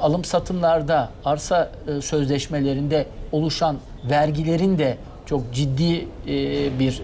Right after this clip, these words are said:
e, a-, şeyi var, külfeti var. Bunları da birazcık daha düşürmek gerekiyor. Ha, bunları niye söylüyorum? Çünkü önümüzde, e, altı milyonla yedi milyon arasında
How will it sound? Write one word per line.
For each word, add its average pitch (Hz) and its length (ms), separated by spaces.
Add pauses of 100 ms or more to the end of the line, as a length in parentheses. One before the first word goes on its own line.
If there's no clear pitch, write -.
e, 139 140
a-, - 420
şeyi 135 300
var, 123 160 (320)
külfeti 147 460
var. 139 180 (300)
Bunları 220 380
da 208 160
birazcık 175 520
daha 180 340 (300)
düşürmek 160 520
gerekiyor. 135 380 (260)
Ha, 208 160 (380)
bunları 240 600
niye 233 220
söylüyorum? 196 520
Çünkü 220 400 (280)
önümüzde, 202 680 (340)
e, 185 640
altı 185 320
milyonla 202 680
yedi 190 300
milyon 190 320
arasında 165 760